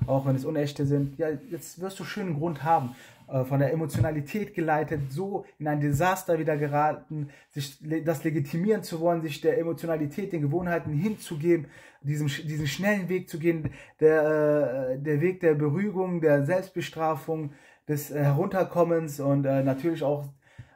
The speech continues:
ähm, die Gelüste, die man hat. Das ist so ein Teufelskreis. Ich hätte mich wirklich nicht wiegen dürfen, aber ich hätte nicht mit diesem Desaster gerechnet. Ich hätte mit hundertvierundfünfzig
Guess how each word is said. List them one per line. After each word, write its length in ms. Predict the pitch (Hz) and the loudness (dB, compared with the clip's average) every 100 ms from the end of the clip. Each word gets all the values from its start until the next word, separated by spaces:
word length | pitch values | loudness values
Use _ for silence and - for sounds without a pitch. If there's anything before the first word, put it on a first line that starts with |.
| - | 0
ähm, 640 | 139 139 143 139 139 123 139 143 | 4 4 2 0 -2 -6 -14 -10
die 120 | 143 | -2
Gelüste, 440 | 151 196 - 165 | 2 2 0 -2
die 100 | 151 | 0
man 220 | 147 131 | 2 4
hat. 180 | 135 139 135 - - _ | 4 2 -2 -14 -18 _
Das 200 | 127 - | -8 -8
ist 120 | 135 | -10
so 120 | - 165 | -8 -8
ein 120 | 156 | -2
Teufelskreis. 800 | 175 170 143 - - 127 - _ _ _ 123 | 0 0 -2 -8 -14 -16 -18 _ _ _ -6
Ich 100 | - | -2
hätte 220 | 147 151 | -2 -2
mich 180 | 139 139 | 0 0
wirklich 320 | 147 147 135 | 0 -4 -6
nicht 200 | 139 147 | -4 -4
wiegen 260 | 151 147 | -2 0
dürfen, 280 | 131 151 131 | 2 2 0
aber 120 | 107 | -2
ich 120 | 117 131 | -2 -4
hätte 160 | 127 | -6
nicht 200 | 120 - | -8 -6
mit 100 | 113 | -10
diesem 220 | 117 117 | -8 -6
Desaster 520 | 110 110 117 123 - 104 | -6 0 0 0 -6 -8
gerechnet. 460 | 101 107 - 104 | -6 -8 -8 -10
Ich 140 | 110 127 | -4 -2
hätte 160 | 131 | -2
mit 100 | 123 | 0
hundertvierundfünfzig 1080 | 131 143 127 151 139 139 175 170 - 165 | 4 4 2 -2 -2 -2 -6 -6 -6 -6